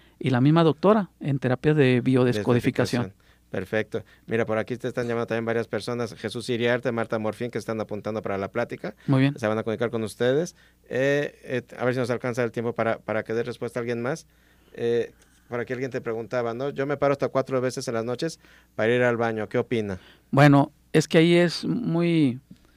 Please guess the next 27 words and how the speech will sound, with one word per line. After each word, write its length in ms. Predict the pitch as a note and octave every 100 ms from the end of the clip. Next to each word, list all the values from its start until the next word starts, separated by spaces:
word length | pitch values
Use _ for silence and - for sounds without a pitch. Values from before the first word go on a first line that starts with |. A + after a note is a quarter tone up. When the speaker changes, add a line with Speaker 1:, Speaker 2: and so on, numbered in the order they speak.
| _ _ _
Speaker 1:
muy 100 | -
Speaker 2:
¿A 20 | -
qué 120 | D#3
Speaker 1:
gen-, 60 |
Speaker 2:
va 40 | C3+
al 120 | B2+
baño, 340 | B2+ B2+ A2
Speaker 1:
sí, 140 | G#2 F3+
Speaker 2:
verdad? 100 | D3
Speaker 1:
¿a 20 |
qué 140 | D#3
va 80 | E3
al 80 | E3+
baño? 320 | D#3 D3+ C3+
¿A 380 | - C3+ B2+ B2+
diarrea 560 | - C3+ C3 D3+ A3+ C#4 _ _ _ -
o 140 | C3+
a 80 | B2+
obrar 280 | B2 C3+ D3
normal? 480 | D3 B2 A2+ A2 - _ _ - -
Speaker 2:
O 100 | B2
Speaker 1:
Si 80 | B2+
Speaker 2:
a 40 |
orinar. 360 | C3 A#2 A#2 A2+ - -
Speaker 1:
o 120 | C3+
a 60 |
orinar. 440 | A#2 A2+ A2 F3